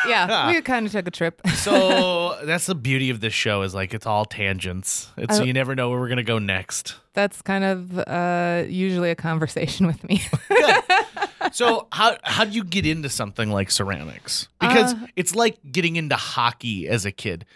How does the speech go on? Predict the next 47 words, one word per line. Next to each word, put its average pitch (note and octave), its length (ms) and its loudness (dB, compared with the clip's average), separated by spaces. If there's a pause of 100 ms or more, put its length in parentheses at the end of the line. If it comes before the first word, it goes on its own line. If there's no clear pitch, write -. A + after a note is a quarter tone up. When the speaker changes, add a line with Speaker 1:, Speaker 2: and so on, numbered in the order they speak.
(200)
Speaker 1:
There's F#3 260 -2
a G3 80 2
lot B2 520 0
that C3 80 -4
you A#2 140 0
need. G2+ 260 -2
It's F#2+ 140 -6
not F3+ 140 0
like D#3+ 260 -4 (100)
painting G2+ 460 -4
where F#2+ 100 -4
you G2 120 -4
got G2 280 -6
some F#2+ 140 -14
paint C3+ 420 -2
and G#2+ 80 -6
a G2+ 40 -4
brush G#2 320 0
and - 60 -8
you're F#2+ 100 -10
good G2 180 -8
to F#2+ 60 -14
go. F#2 260 -8 (340)
You've F3+ 180 -2
gotta D#3 240 2
Speaker 2:
Yeah. G2+ 120 0
Speaker 1:
have, G#2 180 -2
like, F#2 240 -6 (640)
material E3 800 -2 (200)
and G#2+ 180 -4
things D#3 840 -2 (160)
and, G#2+ 180 -2
like, F#2 240 -4 (280)
an G#2 160 -2 (100)
oven. C3 480 0 (100)
Speaker 2:
And E3 140 2
a D3 40 0
knowledge. C#3+ 600 0
You F3+ 80 0
have C#3+ 100 -2
to D3+ 60 0
have C#3+ 100 -2
a C#3+ 40 -6
kiln, C#3 340 -2
yeah. C#3 180 2 (260)
Um, G3 720 0
well, C4 380 -2